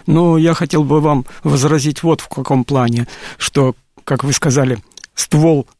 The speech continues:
к голове, и ты делаешь, что хочешь, или так далее, или, наоборот, бездействуешь. Там в кабине у нас находится минимум четыре человека, и пятый был инструктор.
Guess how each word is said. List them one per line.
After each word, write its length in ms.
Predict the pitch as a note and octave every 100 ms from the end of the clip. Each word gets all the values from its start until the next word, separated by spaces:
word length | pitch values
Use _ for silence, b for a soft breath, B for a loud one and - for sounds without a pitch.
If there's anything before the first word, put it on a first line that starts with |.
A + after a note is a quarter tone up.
| _
к 60 | C3+
голове, 600 | A#2 D3+ D3 D#3+ F#3+ E3
и 40 |
ты 140 | - D3
делаешь, 360 | F3 D#3+ D3
что 200 | - -
хочешь, 420 | C#3+ G3+ - C#3
или 120 | C#3+ C3+
так 200 | C#3 C3
далее, 260 | C#3 B2+
или, 100 | B2+
наоборот, 400 | C#3 D3 D#3 D#3
бездействуешь. 840 | D3 A#2+ C#3 B2 C3+ A#2 - D3 - B B B B
Там 300 | F3 E3+ D#3+
в 220 | G3 D#3+ -
кабине 480 | F3+ E3 F3 C#3
у 80 | C3
нас 240 | B2+ B2 -
находится 640 | C3+ - C3 A#2+ - C3
минимум 640 | C3 C3+ D3+ D3+ C#3+ C#3
четыре 320 | - - D3
человека, 480 | C3+ E3+ F3+ F#3+ D#3
и 60 | C3
пятый 340 | - F3 C#3+
был 220 | A#2+ C#3+ C#3+
инструктор. 580 | C#3+ - - - -